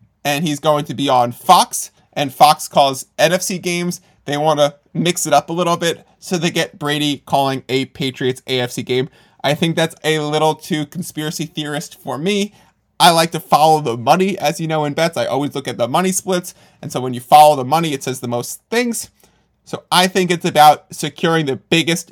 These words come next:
T V contract for next season, the biggest streaming contract for next season, making the salary cap go up. I think that's a, the reason why a lot of these teams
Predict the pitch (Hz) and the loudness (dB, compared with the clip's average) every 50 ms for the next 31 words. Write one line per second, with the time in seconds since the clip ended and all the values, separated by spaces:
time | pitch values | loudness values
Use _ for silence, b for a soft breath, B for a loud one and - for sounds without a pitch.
0 | _ - - - 180 165 151 156 143 - - 151 143 143 - - 151 127 135 - | _ -16 -8 -6 -6 -4 -4 -6 -6 -4 -2 -2 -2 -2 -2 0 0 0 0 0
1 | - - b b b b b b _ - 156 151 143 147 139 135 - - - 156 | -6 -20 b b b b b b _ -4 -2 -2 -2 -2 -4 -6 -8 -10 -8 -8
2 | 139 127 143 120 113 113 107 104 160 151 123 165 - - - _ - - 170 180 | -8 -6 -6 -8 -8 -8 -4 -4 -4 -4 -4 -6 -8 -10 -12 _ -8 -2 0 0
3 | 175 160 151 143 - 165 135 135 135 - 127 123 120 _ - - 135 127 123 123 | 2 0 0 -4 -4 -6 -6 -6 -4 -4 -4 -4 -4 _ -8 -8 -6 -4 -6 -6
4 | - - - 180 170 160 175 170 170 b b b b b - 156 165 165 180 170 | -6 -6 -6 -6 -4 -4 -6 -6 -8 b b b b b -4 -4 -4 -4 -4 -6
5 | 151 156 - - 175 156 160 165 165 165 165 156 - 160 143 - - - 139 165 | -6 -6 -6 -4 -2 0 0 0 -2 -2 -4 -4 -2 -2 -2 -2 -4 -4 0 4
6 | 208 220 214 - - b b b b b 139 143 - 156 143 143 143 - - 151 | 4 4 2 0 -8 b b b b b -10 -8 -6 -4 -2 -2 -2 -2 -4 -12
7 | - - 120 - - 160 147 156 156 143 - 147 143 143 143 139 135 135 139 147 | -12 -12 -14 -8 -8 -6 -4 -4 -4 -6 -6 -2 0 2 2 2 2 4 4 4
8 | 143 143 147 143 143 - - - 160 156 156 151 - | 4 2 -2 -6 -6 -6 -6 -6 -6 -4 -4 -6 -8